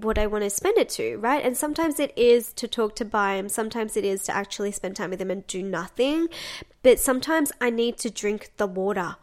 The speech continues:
I need to drink the holy water. <laughs> That sounds so weird, but I need to drink the Powerade. I need to drink the cool, no, I don't, I don't have, okay. I've never understood what, what people mean when they say they need to drink the Kool-Aid,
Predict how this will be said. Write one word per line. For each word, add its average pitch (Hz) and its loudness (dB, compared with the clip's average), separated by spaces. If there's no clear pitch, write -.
I 220 0
need 233 2
to 254 -4
drink 220 -2
the 226 -2
holy 220 0
water. 208 2
<laughs> - -10
That 247 4
sounds 226 6
so 214 4
weird, 202 2
but 208 0
I 240 4
need 262 2
to 277 0
drink 240 -2
the 262 4
Powerade. 220 4
I 226 2
need 226 0
to 247 -2
drink 214 -2
the 233 2
cool, - 2
no, 208 0
I 226 2
don't, 294 0
I 247 0
don't 359 4
have, 269 -2
okay. 196 -6
I've 254 0
never 247 2
understood 247 0
what, 202 -2
what 214 0
people 214 -4
mean 208 0
when 196 -2
they 196 -4
say 196 -6
they 180 -4
need 180 -6
to - -12
drink - -12
the - -18
Kool-Aid, 196 -6